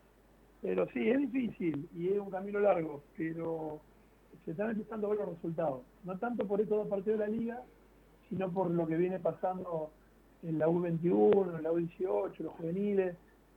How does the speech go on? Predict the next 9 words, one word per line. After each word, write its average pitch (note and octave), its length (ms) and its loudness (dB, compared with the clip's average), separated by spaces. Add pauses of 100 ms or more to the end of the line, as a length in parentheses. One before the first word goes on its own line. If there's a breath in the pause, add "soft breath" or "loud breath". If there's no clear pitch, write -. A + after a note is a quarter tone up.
(120)
Llegamos F3 220 4
a - 20 2
la E3+ 80 4
instancia F3 400 -2
semifinal E3+ 480 0 (400)
en D3 40 -2
los C#3+ 120 2
dos C#3 140 0
provinciales, F#3+ 680 2